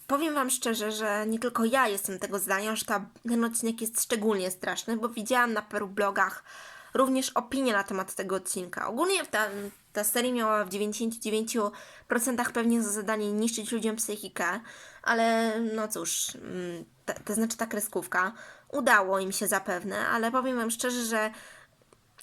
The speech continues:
odcinek, mimo iż nie było tam czegoś, co tam wyskakuje, jakiegoś potwora typowego na chojraka, to ta tajemnicza postać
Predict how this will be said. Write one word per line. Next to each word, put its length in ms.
odcinek, 640
mimo 220
iż 200
nie 100
było 220
tam 240
czegoś, 300
co 140
tam 200
wyskakuje, 640
jakiegoś 480
potwora 580
typowego 420
na 80
chojraka, 580
to 100
ta 100
tajemnicza 440
postać 560